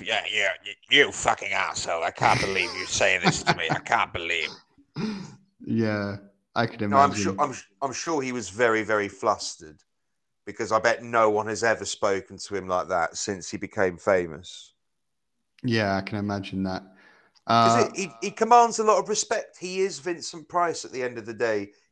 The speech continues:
Speaker 1: He is very prolific. He has done a lot, and he was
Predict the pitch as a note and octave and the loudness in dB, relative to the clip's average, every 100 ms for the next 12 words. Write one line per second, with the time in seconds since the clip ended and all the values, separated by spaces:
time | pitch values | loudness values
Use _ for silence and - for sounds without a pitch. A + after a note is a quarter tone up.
0 | - C3 D3 C#3 A#2 A2+ G#2 - A2 G2+ | -8 -2 0 0 2 4 2 -2 -4 -2
1 | G2 - A2+ - _ _ _ - B2+ C3+ | -4 -4 -8 -8 _ _ _ -12 -4 -2
2 | B2+ - A2 G#2+ G#2 A2 - - _ A2+ | -2 -4 -4 -2 2 2 2 -8 _ -12
3 | A#2 B2 B2+ B2+ A2 - | -8 -4 0 0 -2 -10